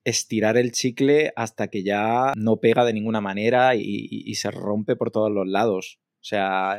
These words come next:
sí que es cierto que la idea original de Viernes trece parte de una premisa muy sencilla, que es un slasher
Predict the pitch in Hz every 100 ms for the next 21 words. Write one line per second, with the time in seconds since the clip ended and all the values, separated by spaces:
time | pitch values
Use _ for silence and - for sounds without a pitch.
0 | - - 117 127 - 131 131 127 117 113
1 | 120 120 120 113 117 117 120 101 101 117
2 | 110 120 120 107 - 113 120 101 95 95
3 | - 110 107 120 113 113 107 113 120 117
4 | - 104 - 120 131 - _ - 117 95
5 | - _ _ _ - 113 107 110 107 104
6 | 113 101 98 98 98